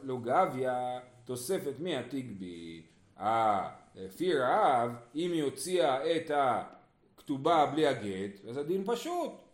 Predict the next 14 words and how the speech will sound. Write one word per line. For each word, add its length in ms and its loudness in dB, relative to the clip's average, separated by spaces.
תגבה 300 -4
את 100 -2
התוספת, 600 -4
זה 80 -8
מה 80 -10
שרב 400 -4
אמר, 300 -2
שהכתובה 640 -2
מתייחסת 480 -6
לתוספת, 640 -8
והגט 400 0
מתייחס 480 -6
לעיקר, 480 -4
כן? 220 -4